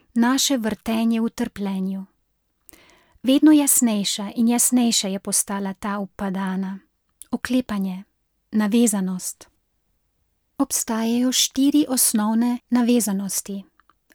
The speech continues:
Ena je navezanost na ta jaz, na mišljen jaz, ne da bi vedeli, kaj ta jaz je. Navidezen jaz.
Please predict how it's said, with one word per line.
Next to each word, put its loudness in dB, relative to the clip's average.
Ena 4
je 0
navezanost 0
na 0
ta -4
jaz, -2
na -2
mišljen 2
jaz, -4
ne 4
da 2
bi 2
vedeli, 0
kaj -6
ta -4
jaz -2
je. -2
Navidezen 2
jaz. -8